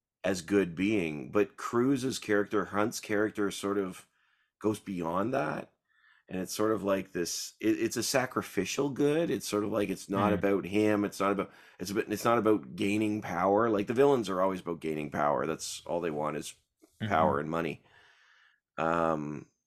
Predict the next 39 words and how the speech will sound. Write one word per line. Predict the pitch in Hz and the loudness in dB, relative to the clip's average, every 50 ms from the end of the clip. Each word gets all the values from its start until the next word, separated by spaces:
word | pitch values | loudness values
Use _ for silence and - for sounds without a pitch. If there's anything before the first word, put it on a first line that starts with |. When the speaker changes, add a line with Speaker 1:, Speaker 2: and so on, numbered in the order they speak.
| _ _ _ _ - | _ _ _ _ -4
Speaker 1:
but | 107 101 - | -2 -2 -2
for | - - 101 | 0 -2 -2
Cruise, | - - - 113 120 123 104 - | -2 0 2 2 4 4 2 2
there's | 101 101 92 - | 2 2 2 2
some | - 95 90 92 | -2 -2 -2 -2
sort | - - - 90 85 | -4 -2 -4 -2 -2
of | 76 - - | -2 -6 -8
greater | - - 82 85 90 98 92 82 | -4 0 0 2 4 4 2 2
good | 76 78 78 69 64 64 60 58 - _ _ _ _ - | 0 -2 0 0 0 -2 -4 -8 -14 _ _ _ _ -8
that, | 76 76 69 62 - _ - | -4 -4 -4 -4 -4 _ -6
that | 82 78 - - | -4 -4 -4 -4
he | - 85 82 82 80 71 | -8 -6 -4 -2 -2 -2
is, | 69 69 67 - - - - | -2 -2 -4 -4 -6 -6 -6
is | 80 78 87 | -6 -4 -4
looking | 90 85 95 95 | -4 -2 -2 -4
for | - 87 85 85 | 2 2 4 6
that | 95 101 | 6 6
he | 113 117 | 6 6
never | 117 127 139 165 190 | 6 6 8 8 6
really | 175 143 127 117 123 127 120 117 113 110 | 6 6 2 4 6 6 6 6 4 2
states. | - - - - 95 90 78 - - _ - - - - - - _ _ _ _ - - - - - - - - | 0 -2 -2 -2 0 0 0 -2 -6 _ -6 -4 -4 -4 -4 -8 _ _ _ _ -20 -20 -20 -20 -20 -16 -2 0
It's | - 104 - - | 2 2 4 4
not | 135 135 143 147 | 6 6 6 6
Speaker 2:
Mm. | |
Speaker 1:
like | 156 151 139 - | 6 6 4 4
Cruise | - - - 117 117 113 113 113 110 104 - | 0 0 4 8 8 8 8 8 6 4 0
has | 101 - - 95 98 98 101 98 | -6 -2 0 2 2 2 2 0
a | 98 | -2
moral | 95 95 95 90 92 95 95 95 95 95 | -2 0 0 0 0 2 0 0 0 -4
compass | - - 95 92 92 98 92 - - | -4 -4 -4 -2 -2 -2 -2 -2 -2
that | - 87 87 | -2 -2 -2
he | 90 90 | -2 -4
speaks, | - - - - _ _ _ _ _ - 98 101 104 101 - - | -6 -8 -10 -12 _ _ _ _ _ 0 0 0 0 -2 -4 0
like, | 98 107 107 98 | 2 4 4 6
not, | 92 92 - - - | 4 2 0 -2 -2
I'm | 78 101 101 98 | 0 0 0 2
calling | 107 107 107 110 110 | 2 2 4 4 4
him | 107 104 | 2 2
Cruise. | - - 120 117 95 78 - | 2 2 2 2 2 0 -2